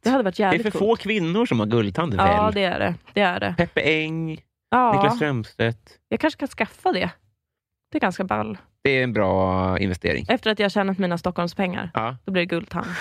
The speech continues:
Speaker 2: <laughs>
Speaker 1: Lätt.
Speaker 2: Barnprogramsstålarna.
Speaker 1: <laughs>
Speaker 2: Eh,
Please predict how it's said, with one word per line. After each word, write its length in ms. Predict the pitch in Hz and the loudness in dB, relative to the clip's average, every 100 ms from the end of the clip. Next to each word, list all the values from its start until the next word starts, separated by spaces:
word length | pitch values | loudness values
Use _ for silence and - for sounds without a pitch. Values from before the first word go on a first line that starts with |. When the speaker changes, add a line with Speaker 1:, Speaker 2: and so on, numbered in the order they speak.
| - | -2
Speaker 2:
<laughs> 1300 | 160 196 143 - - - - - - - - _ - | -2 -2 -6 -6 -8 -8 -8 -8 -10 -12 -16 _ -10
Speaker 1:
Lätt. 220 | 180 - - - - - - | -8 -8 -10 -14 -16 -18 -4
Speaker 2:
Barnprogramsstålarna. 1200 | 101 113 95 95 90 92 - - 107 110 101 - | -2 0 0 -2 -2 -4 -8 0 2 4 2 0
Speaker 1:
<laughs> 40 | 339 - 339 - 302 - 330 311 - | -2 -4 -6 -6 -8 -6 -10 -10 -6
Speaker 2:
Eh, 340 | - 120 123 | 0 2 2